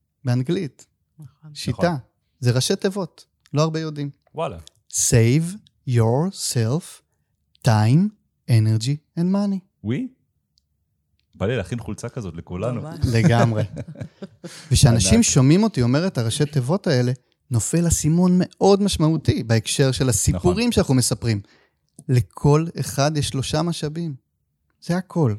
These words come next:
Speaker 1: זאת אומרת, לא צריך עכשיו להתפזר ולהגיד מה אני צריך בשביל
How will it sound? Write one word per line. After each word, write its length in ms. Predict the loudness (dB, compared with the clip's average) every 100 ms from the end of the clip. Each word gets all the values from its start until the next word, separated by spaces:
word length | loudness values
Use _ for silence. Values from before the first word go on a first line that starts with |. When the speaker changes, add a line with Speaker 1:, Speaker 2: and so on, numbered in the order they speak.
| -6
Speaker 1:
זאת 100 | -6
אומרת, 240 | -6 -4
לא 40 | -8
צריך 200 | -8 -6
עכשיו 220 | -4 -2
להתפזר 500 | -4 -6 -6 -4 -2
ולהגיד 360 | -2 -2 -4
מה 100 | -4
אני 120 | -4 -4
צריך 380 | -6 -6 -8
בשביל 600 | -8 -8 -8 -6 -6 -6